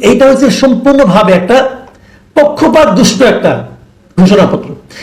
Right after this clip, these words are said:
এই ঘোষণাপত্র দিয়ে কি কি অর্জন করতে চাচ্ছে এই সরকার, আমি জানি না। এবং আমার কাছে মনে হয়েছে এটা একটা আনাড়ি টাইপের ঘোষণাপত্র হয়েছে। বিশ নম্বর অনুচ্ছেদ বলে আমি শেষ করব। বিশ নম্বর অনুচ্ছেদে বলা হয়েছে যে জাতীয় সংসদ ভেঙে দেওয়া হয়েছে আন্দোলনের পরে।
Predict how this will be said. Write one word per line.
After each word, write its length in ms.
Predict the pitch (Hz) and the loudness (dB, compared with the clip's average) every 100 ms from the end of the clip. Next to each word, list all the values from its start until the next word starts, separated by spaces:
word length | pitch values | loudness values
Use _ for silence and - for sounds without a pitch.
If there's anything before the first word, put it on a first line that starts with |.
| - 277 | -4 0
এই 160 | 320 | 0
ঘোষণাপত্র 540 | - 233 294 262 - - | 0 0 0 0 0 0
দিয়ে 240 | 147 - - - _ _ | 0 -4 -8 -20 _ _
কি 160 | 285 320 | 0 0
কি 140 | 339 | 2
অর্জন 360 | 311 247 240 302 | 2 2 2 2
করতে 260 | 285 285 247 | 2 0 -2
চাচ্ছে 320 | 202 180 208 | -2 -2 -4
এই 60 | |
সরকার, 320 | - 196 - 143 - | -2 -2 -2 -6 -4
আমি 180 | 185 208 | -4 -2
জানি 200 | 151 143 | -2 -4
না। 80 | 127 - - _ _ _ _ - | -8 -14 -20 _ _ _ _ -6
এবং 140 | 220 262 | -2 0
আমার 200 | 214 285 | 2 0
কাছে 160 | 269 | 2
মনে 200 | 240 285 | 2 2
হয়েছে 440 | 254 254 - 165 - - - | 2 0 -2 -4 -6 -10 -4
এটা 180 | 247 277 | 0 0
একটা 340 | 277 285 226 - - - | 0 -2 -2 -10 -12 -4
আনাড়ি 380 | 226 277 320 | 0 2 2
টাইপের 300 | 311 269 247 | 2 2 2
ঘোষণাপত্র 520 | - 202 185 165 - 127 | 0 -2 -2 -2 -6 -6
হয়েছে। 280 | 143 - - - - - | -6 -8 -12 -14 -20 -8
বিশ 360 | 151 285 - 302 | -2 0 0 0
নম্বর 200 | 294 302 | 0 2
অনুচ্ছেদ 400 | 277 - 262 202 | 0 0 -2 0
বলে 140 | 220 | 0
আমি 100 | 202 | 0
শেষ 220 | - - | 0 -2
করব। 320 | - 143 139 - - - - | -2 -4 -4 -10 -20 -20 -4
বিশ 240 | 175 233 240 | 0 0 2
নম্বর 140 | 262 | 2
অনুচ্ছেদে 320 | 254 247 233 | 2 0 0
বলা 240 | 180 240 269 | 2 2 2
হয়েছে 540 | 190 160 - 220 226 - - | 0 -2 0 0 0 -8 -4
যে 80 | 190 | 0
জাতীয় 320 | 208 226 262 | 0 0 0
সংসদ 320 | - 247 254 | 0 0 0
ভেঙে 200 | 160 262 | 2 2
দেওয়া 200 | 247 202 | 2 2
হয়েছে 200 | 180 185 196 | 0 -2 -2
আন্দোলনের 380 | 226 226 208 190 | 0 2 2 0
পরে। 240 | 190 139 | 0 -2